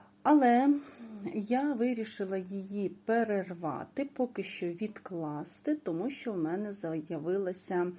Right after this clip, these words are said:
е, нове замовлення, навіть нові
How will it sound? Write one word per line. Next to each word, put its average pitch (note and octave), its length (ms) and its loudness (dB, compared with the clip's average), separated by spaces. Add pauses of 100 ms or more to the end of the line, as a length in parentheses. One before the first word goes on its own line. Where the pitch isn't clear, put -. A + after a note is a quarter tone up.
(680)
е, F3 320 4
нове E3+ 260 2
замовлення, D3+ 760 0
навіть A3+ 440 -2
нові E3 380 0